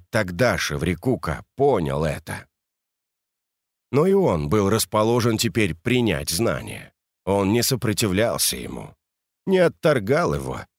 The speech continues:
при этом был готов уже принять его не со смирением и отчаянием, как принимают несчастье. Хотя, конечно, неизбежность стесняла его,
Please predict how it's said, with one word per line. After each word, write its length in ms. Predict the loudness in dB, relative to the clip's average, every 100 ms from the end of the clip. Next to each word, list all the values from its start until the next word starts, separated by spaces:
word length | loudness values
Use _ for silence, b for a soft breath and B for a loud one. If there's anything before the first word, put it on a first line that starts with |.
| _ _ -4
при 140 | 0
этом 320 | 0 0 0
был 180 | 2 2
готов 440 | 0 0 0 -2
уже 220 | -2 -2 -2
принять 640 | -2 0 2 2 2 0
его 240 | -2 0
не 140 | 0 0
со 160 | 0
смирением 920 | -2 -4 0 2 2 2 0 0 -2 -2
и 80 | -2
отчаянием, 800 | -2 0 0 2 0 -4 -8 -12 _ _ _
как 240 | -4 -4 -2
принимают 800 | 0 2 2 2 2 0 -4 -8
несчастье. 880 | -2 0 0 -2 -2 -4 -6 -10 -16 _ _ _ _ -6
Хотя, 340 | -4 0 0
конечно, 420 | 0 0 2 2
неизбежность 880 | 2 2 0 0 0 2 -2 -2 -10 -10
стесняла 680 | -6 -2 -2 0 2 2 0
его, 440 | 0 -2 -2 -6